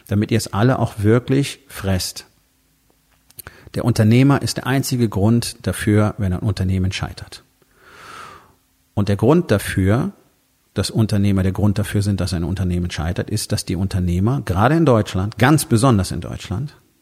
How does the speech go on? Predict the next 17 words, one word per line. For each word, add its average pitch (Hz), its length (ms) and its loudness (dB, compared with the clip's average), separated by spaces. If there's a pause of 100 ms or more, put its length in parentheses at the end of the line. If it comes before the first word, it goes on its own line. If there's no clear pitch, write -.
(720)
nicht - 800 0 (140)
in 104 140 -2
sich 98 200 -4
selbst - 440 0
investieren. - 600 -4
Das 117 160 -8
heißt, 113 180 -4
sie 104 120 -2
haben 101 80 -2
nicht 98 180 -6
die - 40 -8
Kenntnisse, 127 500 -2
sie 113 60 0
haben 76 80 -4
nicht - 160 -10
die - 40 -8
Fähigkeiten 113 920 0